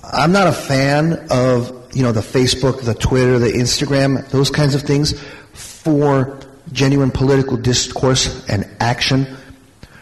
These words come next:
You end up with a lot of yahoos, and you end up with a lot of negativity, a lot of opinion, it, which is tough because, um, something I learned from, uh, my cousin many, many years ago,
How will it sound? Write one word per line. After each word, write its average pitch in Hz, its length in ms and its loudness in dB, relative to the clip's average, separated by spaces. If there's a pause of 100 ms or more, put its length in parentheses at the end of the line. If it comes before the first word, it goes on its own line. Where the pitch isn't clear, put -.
(500)
You 151 260 4
end 156 160 4
up 160 100 2
with 139 380 2
a - 20 2
lot 131 220 4
of 123 100 4
yahoos, 165 600 2
and 120 100 2
you 123 140 2
end 131 120 2
up - 80 0
with 117 100 0
a 101 40 0
lot 123 180 2
of 127 80 2
negativity, 143 800 0 (340)
a 117 80 0
lot 120 220 2
of - 240 -4
opinion, 156 760 0 (220)
it, - 320 -2
which 127 240 0
is 110 160 -2
tough 151 420 0
because, 120 540 -2
um, 104 380 0 (640)
something 135 320 0
I 123 40 2
learned 127 220 2
from, 123 180 0
uh, 104 320 -2
my 117 180 -2
cousin 135 300 0
many, 143 180 2
many 147 200 2
years 139 240 2
ago, 151 360 0